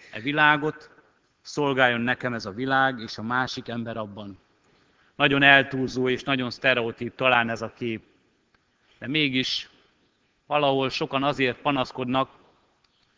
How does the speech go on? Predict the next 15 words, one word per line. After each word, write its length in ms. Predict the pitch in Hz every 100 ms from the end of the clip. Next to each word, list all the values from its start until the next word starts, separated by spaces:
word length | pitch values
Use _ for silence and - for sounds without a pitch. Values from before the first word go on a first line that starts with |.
| _
mert 320 | - 123 120 156
ezt 160 | 143
látják 640 | 135 127 117 - 113 104
a 60 | 117
másik 420 | 123 120 - 107
emberen. 520 | 117 113 110 107 98 - _ _ _ _ _ _
Ezt 180 | - 104
látják 440 | 127 123 131 120 -
éppen 380 | 123 131 127 - -
rajtam, 640 | 120 117 104 113 110 101 _ _ _ _ _ _ _ _
hogy 220 | 135 131
én 200 | 147 139
ilyen 340 | - 156 120 113 - _
ember 400 | - 113 113 110
vagyok. 260 | 107 110